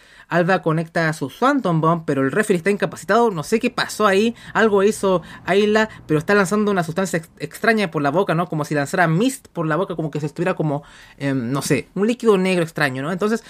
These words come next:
como que el referee queda, eh, fuera de combate, así que no puede hacer la cuenta.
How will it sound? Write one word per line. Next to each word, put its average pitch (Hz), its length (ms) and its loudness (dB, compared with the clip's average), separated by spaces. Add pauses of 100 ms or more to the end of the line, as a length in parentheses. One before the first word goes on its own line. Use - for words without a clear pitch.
(120)
como 170 220 2
que 170 60 4
el 165 60 4
referee 220 300 4
queda, 214 380 2
eh, 143 200 -4
fuera 202 380 2
de 180 140 0
combate, 170 400 2
así 180 160 -4
que 156 100 -2
no 131 140 -4
puede 202 180 0
hacer 165 220 -4
la 139 160 -4
cuenta. 143 440 -4